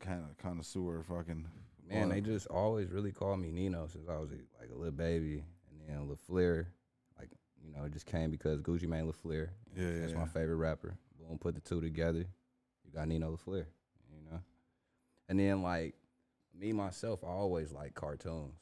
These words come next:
Speaker 2: So I
Speaker 1: Yeah.
Speaker 2: always said, like, if I got in this game, I was gonna make myself into a cartoon as much as I could. And every cartoon I wanna be,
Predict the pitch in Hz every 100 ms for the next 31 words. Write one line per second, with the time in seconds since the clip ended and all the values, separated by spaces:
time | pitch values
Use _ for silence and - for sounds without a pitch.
0 | _ - 78 87 87 80 - 85 78 76
1 | - 80 78 80 78 76 78 78 76 76
2 | 73 64 67 71 58 76 - 69 76 67
3 | 64 - 65 - 76 65 - 78 71 73
4 | 71 80 78 73 - - _ _ _ -
5 | 67 - 82 85 78 80 80 82 80 78
6 | 80 80 71 76 76 73